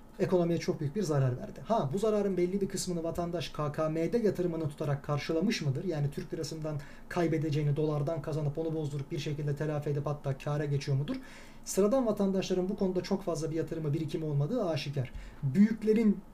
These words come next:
çok kazandığı bir durum oldu bu dolara. Çok fazla yatırım yapabilen veya K K M'ye çok fazla yatırım yapabilenler buradan abad olarak çıktılar.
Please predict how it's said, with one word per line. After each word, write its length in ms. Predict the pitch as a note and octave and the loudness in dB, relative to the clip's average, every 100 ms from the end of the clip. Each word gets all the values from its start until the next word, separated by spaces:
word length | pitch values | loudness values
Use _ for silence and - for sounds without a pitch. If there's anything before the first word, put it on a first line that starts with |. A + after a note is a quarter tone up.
| - - - | -18 -18 0
çok 240 | F3 - | 0 2
kazandığı 500 | D#3+ C#3 D3 C3+ C3 | 0 4 4 6 4
bir 140 | B2+ B2 | 2 0
durum 220 | C3 B2+ | 2 2
oldu 220 | B2 B2 | 2 -2
bu 80 | B2 | 0
dolara. 260 | C3+ D3 - | 0 0 2
Çok 220 | A3+ A#3 | 2 4
fazla 300 | F#3 D#3 D3+ | 2 2 2
yatırım 300 | C#3+ C#3+ C#3+ | 0 2 2
yapabilen 420 | C#3 C3+ C3+ C3+ | 2 2 2 2
veya 180 | C3+ C3 | 0 0
K 180 | C#3+ C#3+ | -2 -2
K 140 | D3 | 0
M'ye 180 | D3 C#3+ | 0 0
çok 200 | A3 A#3 | -2 0
fazla 260 | F3 D3+ | -2 0
yatırım 280 | D3+ D3 C#3 | -2 -2 -2
yapabilenler 600 | C#3 D3 C#3 C#3+ D#3+ F#3 | 0 0 2 4 4 2
buradan 240 | D3+ C#3+ C#3+ | 0 0 2
abad 380 | C#3+ D3 D#3 C#3+ | 2 2 0 0
olarak 360 | C3+ B2+ - | 0 0 -4
çıktılar. 400 | C3+ - C3+ G3+ | -10 -6 -4 -4